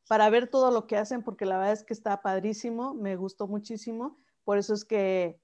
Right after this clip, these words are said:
por eso es que los contactamos. Y pues bueno, seguramente, eh, en un futuro vamos a, a, nos gustaría también entrevistar a, a los demás,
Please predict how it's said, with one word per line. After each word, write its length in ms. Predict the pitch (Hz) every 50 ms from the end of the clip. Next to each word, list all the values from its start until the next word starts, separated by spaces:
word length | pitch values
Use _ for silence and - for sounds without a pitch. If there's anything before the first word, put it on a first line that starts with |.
| _ _ _ _
por 140 | 202 190
eso 160 | 214 214 247 247
es 80 | 208
que 100 | - 233
los 280 | 202 190 185 185 185 -
contactamos. 920 | - 208 190 185 185 185 185 - - 247 247 254 254 269 302 - - - _ _ _ _ _ _ _
Y 100 | 220 208
pues 280 | 214 - 208 202 190 185
bueno, 460 | 190 254 311 339 320 285 262 233 208
seguramente, 800 | 214 - 240 214 226 269 269 269 262 254 262 262 254 254 277
eh, 880 | 269 262 254 240 220 202 190 190 185 175 - 208 208 202 196 190 185 -
en 180 | - 214 202 208
un 80 | 220 220
futuro 340 | 247 262 262 262 254 247
vamos 300 | 247 247 226 226 233 226
a, 540 | - 240 220 196 175 - - - 190 190 190
a, 60 | 190
nos 180 | 190 196 196 196
gustaría 480 | 190 208 208 - 202 196 208 226 226 226
también 320 | 247 233 220 214 220 226
entrevistar 560 | 220 220 - 190 190 185 190 - - 214 208
a, 160 | 220 214 208
a 240 | 190 - - 196 190
los 160 | 185 190 185
demás, 480 | 180 202 196 196 202 208 214 208 - -